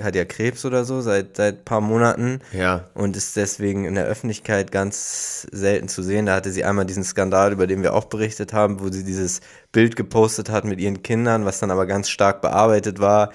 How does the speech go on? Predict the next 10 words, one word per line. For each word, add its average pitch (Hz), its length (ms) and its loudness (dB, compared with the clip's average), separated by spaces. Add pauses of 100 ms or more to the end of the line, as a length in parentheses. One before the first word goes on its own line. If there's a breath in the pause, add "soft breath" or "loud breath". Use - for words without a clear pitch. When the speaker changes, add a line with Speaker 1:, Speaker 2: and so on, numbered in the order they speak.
(260 loud breath)
Speaker 1:
wo 101 140 -4
sie 95 80 -2
sich 92 160 -6
dann 98 160 2
am 85 100 0
Ende 95 200 0
entschuldigt 107 600 0
hat 113 240 0
und 101 160 -8
so. 113 240 2